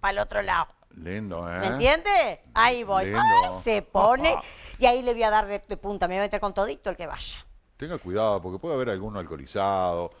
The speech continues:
Speaker 1: Alcoholizado,
Speaker 2: alguna
Speaker 1: sí.
Speaker 2: alcoholizada.
Speaker 1: Eh.
Speaker 2: La gente de repente toma una copa y se desubica o se desinhibe y en esa desinhibición ingresa en terrenos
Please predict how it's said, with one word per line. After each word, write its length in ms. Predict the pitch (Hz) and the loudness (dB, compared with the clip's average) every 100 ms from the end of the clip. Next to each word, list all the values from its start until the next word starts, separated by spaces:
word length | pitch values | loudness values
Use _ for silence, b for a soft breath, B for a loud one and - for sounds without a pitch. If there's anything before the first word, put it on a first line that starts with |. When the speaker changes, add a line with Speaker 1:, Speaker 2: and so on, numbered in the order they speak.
| b | b
Speaker 1:
Alcoholizado, 440 | 320 90 98 127 135 | -2 0 -2 0 0
Speaker 2:
alguna 120 | 117 | 0
Speaker 1:
sí. 40 | |
Speaker 2:
alcoholizada. 920 | 98 95 85 - 107 107 101 95 92 85 | -4 -6 -10 -2 0 2 2 0 0 -2
Speaker 1:
Eh. 400 | 135 147 180 196 | -4 0 0 0
Speaker 2:
La 100 | 127 | -4
gente 280 | - 180 156 | -2 -4 -2
de 80 | 123 | -2
repente 360 | 107 127 120 107 | -2 -4 -8 -6
toma 260 | 123 117 | -6 -6
una 320 | 104 101 92 | -8 -8 -6
copa 300 | - 117 113 | -4 -2 -2
y 80 | 92 | -4
se 220 | 80 90 82 | -8 -10 -10
desubica 840 | 78 87 98 117 113 - 98 98 | -10 -8 -6 -4 -4 -2 -2 0
o 340 | 90 85 80 b b b | -2 -4 -6 b b b
se 160 | - 127 | -8 -4
desinhibe 840 | 123 - 123 196 214 156 160 180 | -4 -4 -6 -6 -4 -2 -2 -2
y 140 | 131 107 | -2 -2
en 100 | 117 | -2
esa 180 | 131 | -4
desinhibición 1120 | 120 104 104 101 95 110 117 143 123 90 80 80 | -4 -4 -8 -8 -10 -6 -6 -6 -8 -12 -14 -14
ingresa 380 | 104 98 110 113 | -10 -6 -4 -4
en 100 | 101 | -6
terrenos 680 | 90 90 104 98 76 - - | -6 -4 -6 -8 -10 -14 -20